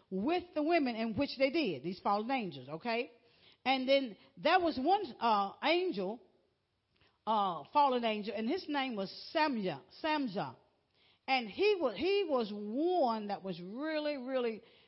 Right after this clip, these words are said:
um, the leader over these fallen angels. So they had other angels, fallen angels that was there with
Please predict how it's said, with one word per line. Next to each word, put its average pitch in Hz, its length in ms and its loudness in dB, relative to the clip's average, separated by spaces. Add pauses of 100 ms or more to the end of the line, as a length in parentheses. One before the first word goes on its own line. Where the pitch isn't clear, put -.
(140)
um, 196 420 -2 (260)
the 226 120 -2
leader 269 720 0 (280)
over 269 720 4
these 190 260 -6
fallen 180 340 -2
angels. 160 460 -6 (560)
So 277 420 4 (760)
they 302 180 6
had 302 200 0
other 370 280 6 (120)
angels, 262 640 0 (420)
fallen 294 400 2
angels 254 420 -2
that 226 120 -2
was 208 160 -8
there 240 220 -2
with 247 340 0